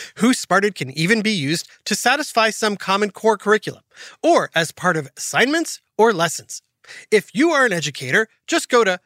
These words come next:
who smarted dot com and click Educators. And Smarty Pants and Smarty Parents, please feel free to let your teachers know about this. Again, that's who smarted dot com. Click Educators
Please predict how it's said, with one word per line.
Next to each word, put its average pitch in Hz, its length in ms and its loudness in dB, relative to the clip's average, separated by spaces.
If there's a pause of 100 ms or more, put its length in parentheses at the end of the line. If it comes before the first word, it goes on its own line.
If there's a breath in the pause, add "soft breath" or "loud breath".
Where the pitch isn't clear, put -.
(100)
who 339 180 2
smarted 190 540 0 (160)
dot 185 240 0
com 127 300 -10 (260 loud breath)
and 285 180 2
click - 380 -4 (100)
Educators. 151 640 -2 (440 loud breath)
And 254 300 2
Smarty 226 420 0
Pants 165 400 -4 (100)
and 220 180 0
Smarty 190 360 0
Parents, 156 440 -4 (280 loud breath)
please 294 440 0 (140 soft breath)
feel 330 300 0
free 311 200 -2
to 254 80 0
let 196 240 -2
your 233 120 -2
teachers 240 500 -2
know 143 140 -2
about 220 260 0
this. - 320 -14 (400 loud breath)
Again, 254 380 0 (160)
that's 202 260 0
who 320 160 0
smarted 233 420 0
dot 180 220 0
com. 117 240 -10 (260)
Click - 380 0
Educators 196 640 0